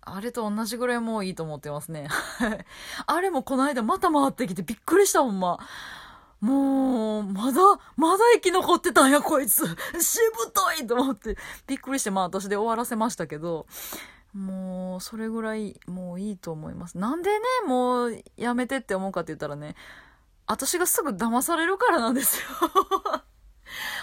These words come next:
ほんまか嘘か分からんような嘘やったら、私ね、割とあの、素直なんで、<laughs> 騙されるんですよ、普通に。だからもうやめて。もうやめてほしい。もう、ほんまに。もう、面白い嘘がつける人だけ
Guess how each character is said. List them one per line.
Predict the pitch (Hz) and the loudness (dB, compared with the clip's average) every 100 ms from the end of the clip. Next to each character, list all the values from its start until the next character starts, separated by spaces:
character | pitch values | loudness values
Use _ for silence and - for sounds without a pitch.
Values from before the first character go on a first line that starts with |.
| - | -4
ほ | 339 | -4
ん | 392 | 0
ま | 508 | 0
か | 480 | 2
嘘 | 269 302 | 0 0
か | 294 | 2
分 | 247 262 | 2 4
か | 294 | 4
ら | 302 | 2
ん | |
よ | 339 285 | 0 -2
う | |
な | 220 | -2
嘘 | 220 247 | -2 -2
や | |
っ | 196 | 0
た | |
ら、 | 190 | -2
私 | 190 202 | -2 -6
ね、 | 220 202 - - - - | -6 -6 -8 -16 -20 -4
割 | 370 415 | 0 2
と | 427 403 | 2 2
あ | 208 | 2
の、 | 190 180 | -2 -4
素 | - 247 | -6 -2
直 | 247 359 | 0 2
な | 330 196 | 2 0
ん | |
で、 | 180 175 170 220 - - - 302 - | 0 -2 -2 -2 0 -2 -2 -4 -4
<laughs> | - _ - - - - | -8 _ -20 -20 -14 -4
騙 | 233 302 415 | -2 2 0
さ | - - | 0 -2
れ | 294 415 | 2 2
る | 392 | 2
ん | |
で | 339 | 0
す | - 240 | 2 0
よ、 | |
普 | - 175 208 | -2 -6 -10
通 | - - 220 | -10 -8 -6
に。 | 202 214 254 - - - - | -4 -4 -6 -8 -8 -6 -2
だ | 294 349 | 4 4
か | 330 262 | 6 4
ら | 233 214 | 4 0
も | 208 | 0
う | 214 | 2
や | 269 | 4
め | 294 285 | 4 4
て。 | 285 269 330 _ _ | 4 4 2 _ _
も | 254 202 | -10 -6
う | 208 | -4
や | 240 | -2
め | 254 | -2
て | 254 | -2
ほ | 277 269 | -2 -2
し | - 196 - | -4 -4 -6
い。 | - | -12
も | - 180 180 - - - - | -10 -10 -10 -12 -14 -14 -14
う、 | |
ほ | 202 | -12
ん | 202 196 | -10 -8
ま | 190 | -6
に。 | 196 196 - - - - - - _ _ _ _ | -6 -10 -18 -14 -14 -14 -16 -20 _ _ _ _
も | 185 180 175 170 - | -10 -10 -10 -12 -10
う、 | |
面 | 208 214 | -8 -8
白 | 269 302 | -4 -2
い | 247 | -2
嘘 | 233 | -2
が | 220 | -4
つ | 196 - | -6 -6
け | 226 | -8
る | 233 | -6
人 | - 233 | -4 -4
だ | 226 | -4
け | 226 214 | -6 -8